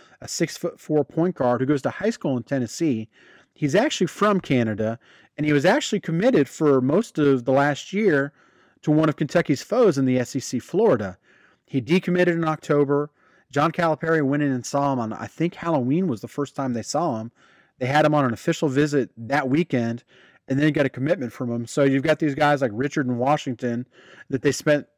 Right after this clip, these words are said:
two years recruiting the heck out of, and they get Shai Alexander in, in two weeks. Um, you know, and they're still involved with a lot of guys, you know, five-star point guard Trae Young.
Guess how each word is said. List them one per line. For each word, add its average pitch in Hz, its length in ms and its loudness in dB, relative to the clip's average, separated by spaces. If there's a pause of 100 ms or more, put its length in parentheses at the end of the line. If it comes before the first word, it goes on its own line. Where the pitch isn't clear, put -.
(100)
two 196 180 0
years 170 400 2
recruiting 135 320 0
the 113 80 0
heck 117 200 -4
out 117 200 0
of, 117 200 -4 (400)
and 139 120 -2
they 143 80 2
get 143 120 4
Shai 147 180 2
Alexander 131 600 2
in, 113 220 -4
in 123 140 -6
two 131 180 -2
weeks. 120 400 -4 (100)
Um, 131 380 0 (380)
you - 80 0
know, 143 140 4
and 139 80 4
they're 139 80 0
still 165 300 0
involved 143 380 4
with 120 100 -10
a 120 60 -4
lot 127 180 2
of 123 60 -4
guys, 131 340 0
you 110 60 -8
know, 104 80 -10
five-star 120 440 -4
point 123 260 -6
guard 120 180 -4
Trae 127 260 -2
Young. 120 380 -4